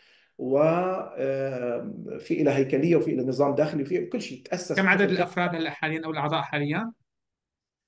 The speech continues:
Speaker 1: في عنا تقريبًا حوالي مئتي خبير قرنية مخروطية من كل أنحاء العالم،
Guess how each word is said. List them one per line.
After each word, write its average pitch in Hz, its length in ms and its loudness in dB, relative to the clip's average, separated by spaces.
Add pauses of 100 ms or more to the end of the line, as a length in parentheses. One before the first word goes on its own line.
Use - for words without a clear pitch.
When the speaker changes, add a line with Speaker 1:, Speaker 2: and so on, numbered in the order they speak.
(360)
Speaker 1:
في 208 160 2
عنا 196 280 2
تقريبًا 202 840 0
حوالي 185 680 0
مئتي 170 800 0
خبير 143 840 -4 (220)
قرنية 160 300 2
مخروطية 156 480 -4
من 139 140 -4
كل 165 160 -6
أنحاء 147 340 -6
العالم، 117 580 -2